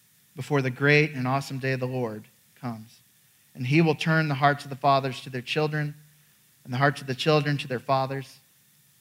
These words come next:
lest I come and strike the land with a decree of utter destruction." So the Old Testament ends with a promise of an Elijah coming. Now, Elijah was, had already lived and died. Well, actually been taken to heaven. He never died. And so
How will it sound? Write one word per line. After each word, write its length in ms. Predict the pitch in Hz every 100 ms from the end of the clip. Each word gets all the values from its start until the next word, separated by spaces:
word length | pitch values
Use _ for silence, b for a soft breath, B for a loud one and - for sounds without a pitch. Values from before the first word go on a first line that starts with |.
| _
lest 220 | - 139 131
I 100 | 127
come 280 | 156 147 143
and 80 |
strike 300 | 127 135 127
the 80 | 135
land 300 | 127 131 127
with 120 | 123
a 40 | 123
decree 440 | 123 - 131 135
of 120 | 123 -
utter 360 | 127 120 120 120 _
destruction." 600 | - - 131 - - 123 _ _ b b b b b _ _
So 400 | - 180 151 - - _ _ _ -
the 100 | -
Old 200 | 175 185
Testament 340 | 202 180 160
ends 540 | 175 165 143 131 131 - _
with 100 | 139
a 40 |
promise 680 | 127 - 170 151 127 127 - _ _ _
of 440 | 135 131 127 123 - _ _ _ _ _ _ _ _ _ -
an 100 | 135
Elijah 520 | 120 127 139 127 110 -
coming. 260 | 120 110 -
Now, 160 | 147 143
Elijah 320 | 147 180 170
was, 120 | 143 147
had 100 | 135
already 200 | 143 127
lived 220 | 127 135 127
and 100 | 120
died. 280 | 120 107 -
Well, 160 | 139
actually 220 | 143 -
been 140 | 135 123
taken 200 | 135 120
to 60 |
heaven. 200 | 120 110
He 60 | 110
never 220 | 120 120
died. 220 | 117 110 - b b b -
And 100 | 160
so 260 | 196 170